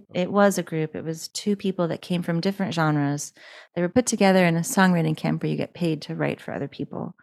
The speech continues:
And their music they wrote together was better than the music they wrote separately, in my opinion. And they skyrocketed to fame and then crashed and burned,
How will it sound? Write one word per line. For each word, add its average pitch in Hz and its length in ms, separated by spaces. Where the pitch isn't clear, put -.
And 165 420
their 175 200
music 208 560
they 165 200
wrote 160 280
together 160 580
was 156 300
better 196 280
than 160 160
the 156 60
music 156 440
they 160 140
wrote 151 320
separately, - 480
in 151 160
my 147 80
opinion. - 540
And 196 120
they 190 100
skyrocketed 190 1160
to 175 140
fame 156 500
and 165 200
then 156 260
crashed - 460
and 80 160
burned, 76 440